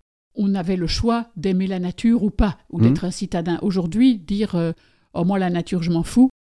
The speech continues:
Speaker 1: je veux dire, c'est, c'est, c'est une aberration, parce qu'on est en train de scier la branche sur laquelle on est assis. Euh, mais m-, j-, j'ai utilisé cette, euh,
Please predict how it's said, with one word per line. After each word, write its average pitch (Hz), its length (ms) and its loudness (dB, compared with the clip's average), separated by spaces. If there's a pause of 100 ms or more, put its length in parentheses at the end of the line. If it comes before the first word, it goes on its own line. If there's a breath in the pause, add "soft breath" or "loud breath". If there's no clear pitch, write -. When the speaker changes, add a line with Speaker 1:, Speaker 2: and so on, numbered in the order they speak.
(240)
Speaker 1:
je 165 120 -10
veux 185 60 0
dire, 165 220 -2
c'est, - 160 0
c'est, - 260 0 (300 soft breath)
c'est - 240 2
une 202 80 6
aberration, 196 580 6
parce - 220 -2
qu'on 180 200 2
est 175 180 0
en 165 80 2
train 196 220 0
de 180 80 2
scier 208 280 2
la 175 120 0
branche 190 300 4
sur 180 140 -2
laquelle 170 300 -2
on 160 100 2
est 160 180 0
assis. 208 360 0 (480)
Euh, 165 500 2 (400)
mais 214 560 6 (1400)
m-, 214 220 6 (220)
j-, - 260 -8
j'ai 214 240 6
utilisé 233 640 6
cette, - 340 2
euh, 175 160 4